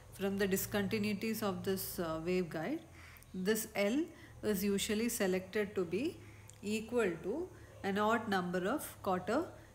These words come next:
wavelength. So it can, and also the wavelength inside the waveguide is usually represented as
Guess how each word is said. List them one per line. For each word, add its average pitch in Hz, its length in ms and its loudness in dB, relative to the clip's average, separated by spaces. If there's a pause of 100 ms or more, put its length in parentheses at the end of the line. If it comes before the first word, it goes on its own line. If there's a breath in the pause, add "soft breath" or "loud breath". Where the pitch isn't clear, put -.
(120 loud breath)
wavelength. 151 640 -2 (600 loud breath)
So 262 460 0 (320)
it 196 160 -4
can, 214 340 2
and 208 220 2
also 202 380 2
the 254 100 2
wavelength 208 680 2
inside 208 580 2
the 226 100 2
waveguide 190 640 2 (400 loud breath)
is 190 200 2
usually 208 520 2
represented 190 680 0
as 240 380 0